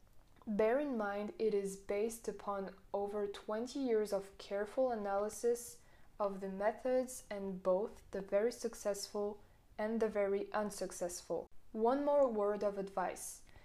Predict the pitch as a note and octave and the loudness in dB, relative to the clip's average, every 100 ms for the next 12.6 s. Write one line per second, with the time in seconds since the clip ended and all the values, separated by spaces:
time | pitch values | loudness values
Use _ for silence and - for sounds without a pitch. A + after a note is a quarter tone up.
0 | - - A3+ A3 G3+ A3+ C#4+ D4+ - A3 | -16 -4 -2 -2 0 2 2 0 -6 -6
1 | G#3 G#3 - A3 A3+ - B3 C4 G3+ G3 | -6 -6 -6 -6 -6 -6 -4 -2 -4 -6
2 | G3 - G#3+ A3 G#3 G3+ G3 G3+ G3 F#3 | -10 -10 -6 -4 -4 -4 -6 -6 -4 -4
3 | F#3 G3 G#3+ A3+ - G#3 - G#3+ A3 C4 | 0 2 0 -4 -8 -4 -4 -2 -2 -4
4 | - G#3+ G#3 G3+ F#3+ F#3 F3+ F3+ - F#3 | -4 -4 0 0 0 -2 -6 -8 -4 -2
5 | A3 - - - - - - - - - | -2 -4 -18 -20 -20 -20 -20 -20 -20 0
6 | G#3+ G#3 G3+ G#3 B3+ - C#4+ A3+ A3 G3+ | 4 4 2 2 0 0 -2 0 0 0
7 | - - G#3 G3 G3 G#3 G#3 A3+ - B3+ | -4 -10 -4 -4 -4 -6 -6 -8 -6 -6
8 | - G3+ G3 G3 - G3+ - G#3+ G#3 - | -2 -2 -2 -4 -6 -6 -4 -6 -6 -10
9 | - G3 G#3 C4 - G#3+ G#3+ G#3+ G#3 F#3+ | -8 -2 0 0 0 0 0 -4 -4 -6
10 | F#3 F#3 G#3+ G#3+ G#3 G3 G3 G3 - - | -6 -6 -6 -6 -6 -4 -2 -4 -12 -20
11 | - - - B3+ A3 A3+ G#3+ G#3+ - F#3+ | -20 -20 -4 -2 0 -2 -4 -8 -6 -8
12 | F#3 - G3 G3 B3+ | -8 -8 -6 -2 -2